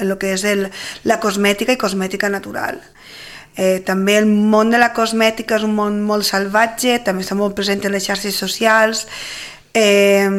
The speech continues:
llavors era com un, s'havia convertit en un, com una lluita entre David i Goliat,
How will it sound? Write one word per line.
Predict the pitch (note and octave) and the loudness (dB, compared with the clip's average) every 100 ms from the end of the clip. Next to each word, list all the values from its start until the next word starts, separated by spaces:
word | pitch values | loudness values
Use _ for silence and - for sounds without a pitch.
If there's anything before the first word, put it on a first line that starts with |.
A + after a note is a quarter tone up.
| G3 G3 G3+ - - - A3+ | -2 -2 -4 -8 -14 -8 0
llavors | G3+ G3+ G#3+ | 2 2 2
era | A3+ A3 | 2 2
com | A3 A3 A3 | 0 2 2
un, | G#3+ A3 G#3+ - | 2 2 0 -2
s'havia | - G3+ A3 | -2 2 2
convertit | A3+ A3+ G#3+ - A3+ A3 A3+ | 2 0 0 -2 -6 -2 0
en | G#3+ | 0
un, | G#3 G#3 G#3+ G#3 | 0 -2 -4 -4
com | G#3+ | -2
una | G#3+ A3+ | 2 2
lluita | A3+ A3+ A3+ | 2 0 0
entre | A#3 G#3+ G#3 | 0 0 2
David | G3 G3 G#3 - - _ - | 2 0 -4 -8 -18 _ -4
i | A#3 G#3+ | -2 0
Goliat, | G#3 G3+ G3+ G#3 - | 2 4 4 2 -2